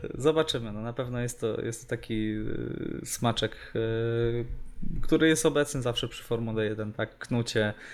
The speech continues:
e, jakieś intrygi, e, także nie wyklucz-, nie potwierdzam, nie zaprzeczam, tak? E, zobaczymy, jak to będzie dalej wyglądać. E, mówiąc o tym, co będzie dalej, e, przed nami,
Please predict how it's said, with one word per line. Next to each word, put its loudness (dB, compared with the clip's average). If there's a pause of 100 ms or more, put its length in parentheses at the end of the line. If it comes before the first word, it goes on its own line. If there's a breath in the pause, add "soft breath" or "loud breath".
(300 loud breath)
e, 4
jakieś 2
intrygi, 2 (260)
e, 0 (120)
także 4 (540)
nie 4
wyklucz-, 0
nie 4
potwierdzam, 2
nie -2
zaprzeczam, -2
tak? 0 (760 loud breath)
E, 0
zobaczymy, 2
jak -2
to -2
będzie -2
dalej 6
wyglądać. -2 (880)
E, 8
mówiąc 4
o 4
tym, -2
co -6
będzie -2
dalej, 2
e, -6 (540)
przed -6
nami, 2